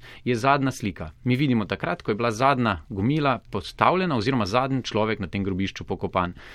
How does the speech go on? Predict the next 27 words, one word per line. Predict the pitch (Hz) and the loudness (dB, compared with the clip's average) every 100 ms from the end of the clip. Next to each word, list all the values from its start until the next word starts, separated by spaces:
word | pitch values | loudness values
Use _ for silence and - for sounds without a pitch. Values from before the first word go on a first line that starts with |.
| - - - - | -18 -18 -18 -2
Eh, | 120 107 - | 2 2 0
prej | - 127 156 | 2 2 4
seveda | 135 151 | 2 2
nismo | 160 165 | 2 2
mogli | 123 117 | 2 2
govoriti, | 101 101 104 - | 2 2 2 0
katera | 117 101 | 0 2
je | 90 | 4
bila | 95 | 2
starejša, | - 90 95 127 - - | 0 0 2 2 -2 -4
katera | - - 104 92 | -4 0 2 2
je | 85 80 | -2 -2
mlajša, | 101 127 175 160 | 0 2 2 -2
danes | 113 135 151 | 2 2 2
pa | - 117 | -2 -2
lahko | 110 120 | 0 0
dobimo | 117 117 123 107 - - - | 0 2 2 0 -6 -10 2
ta | 131 | 2
vpogled | 131 120 123 135 | 2 2 2 2
že | 113 | 2
brez, | 101 170 151 | 2 2 2
da | |
bi | 113 107 | 0 0
zasadili, | 98 92 101 101 147 147 139 | 0 -4 -4 0 2 2 0
eh, | - - - - 120 117 113 | -4 -18 -20 -12 -4 -2 0
lopato, | 113 123 143 - | 0 4 2 2
ne. | 85 120 | -6 -6